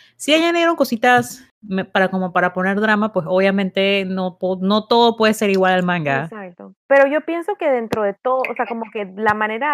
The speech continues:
Speaker 2: adaptarlo es como la más fiel al manga y, o sea, de verdad que me tiene muy contenta saber que una historia tan bonita va a tener una adaptación, o sea, se va a contar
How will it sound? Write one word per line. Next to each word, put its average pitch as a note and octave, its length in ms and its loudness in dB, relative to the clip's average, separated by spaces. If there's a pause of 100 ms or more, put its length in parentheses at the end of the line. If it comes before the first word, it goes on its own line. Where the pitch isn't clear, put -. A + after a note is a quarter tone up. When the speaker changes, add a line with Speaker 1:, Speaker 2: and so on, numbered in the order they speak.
Speaker 2:
adaptarlo A3+ 540 -2
es G#3+ 260 -10
como A3+ 240 -10
la F#3 120 -8
más F#3 240 -8
fiel A3 220 -8
al A3 140 -8
manga B3+ 360 -8 (640)
y, G3+ 680 -8 (340)
o A3+ 100 -8
sea, G#3+ 180 -4
de G3 80 -2
verdad F#3+ 260 -4
que A#3+ 60 -8
me A3+ 100 -6
tiene G#3 180 -8
muy G#3 180 -6
contenta A3 420 -10
saber F3 360 -8
que G3 120 -10
una G3+ 160 -8
historia G3 580 -10 (1400)
tan G#3 240 -4
bonita G#3+ 640 -8 (280)
va E3+ 220 -6
a F3+ 80 -10
tener G3 260 -8
una G3 200 -8
adaptación, D#3+ 680 -14 (100)
o G3 80 -18
sea, F#3+ 160 -10
se F#3 140 -8
va F3+ 80 -6
a F3+ 80 -16
contar G#3 600 -4